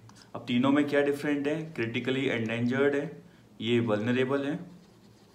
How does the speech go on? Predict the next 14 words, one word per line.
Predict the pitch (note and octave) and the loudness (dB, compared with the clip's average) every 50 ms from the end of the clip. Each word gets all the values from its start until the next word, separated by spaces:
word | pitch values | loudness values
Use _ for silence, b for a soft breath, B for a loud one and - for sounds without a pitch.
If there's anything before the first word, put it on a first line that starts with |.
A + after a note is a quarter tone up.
| - - - - - - - - - - - - - - - - - - - - - - - - - _ _ - - - - - - _ - - - - - - B B B B B B B - - | -20 -20 -20 -20 -20 -20 -20 -20 -20 -20 -20 -20 -20 -20 -20 -20 -20 -20 -20 -20 -20 -20 -20 -20 -20 _ _ -20 -20 -20 -20 -20 -20 _ -20 -20 -20 -20 -20 -20 B B B B B B B -10 -8
और | A2 | -8
फ्रेश | G#2+ - A#2 A#2 A#2+ A#2+ A#2+ | -4 -2 0 0 0 0 0
वाटर | C#3 C3 C3 C3+ C3+ | 0 0 2 2 0
में | C3+ C3+ | -2 -2
मिलता | C3+ C3 B2+ B2+ C3 | -2 -4 -2 -2 -2
है, | C3+ C#3+ D3+ - - - - - - - _ _ - - - - - - - - - - _ - - - - - - - - - - - - - - - - - - - - - - - - - | -2 -2 -4 -8 -12 -18 -20 -20 -20 -20 _ _ -20 -20 -20 -20 -20 -20 -20 -20 -20 -20 _ -20 -20 -20 -20 -20 -20 -20 -20 -20 -20 -20 -20 -20 -20 -20 -20 -20 -20 -20 -20 -20 -20 -20 -14 -8
फ्रेश | - A#2+ C3+ C3 - | -4 -4 -2 -2 -2
वाटर | D3 C#3 B2+ B2+ B2+ | -2 -4 -2 -2 -2
में | C3 C3 | -2 -2
आपको | B2 B2 C3 B2 | -2 -4 -4 -4
घड़ियाल | A#2+ G#2 G2+ G#2 G#2 G#2+ G#2 | -4 -2 0 0 0 0 0
भी | A#2 A2+ | -2 -4
मिलता | A2 G2+ G2 F#2 F#2 G2 | -4 -4 -4 -6 -6 -8
है। | F#2 F#2 F#2+ - - - - - | -8 -8 -8 -10 -14 -18 -20 -20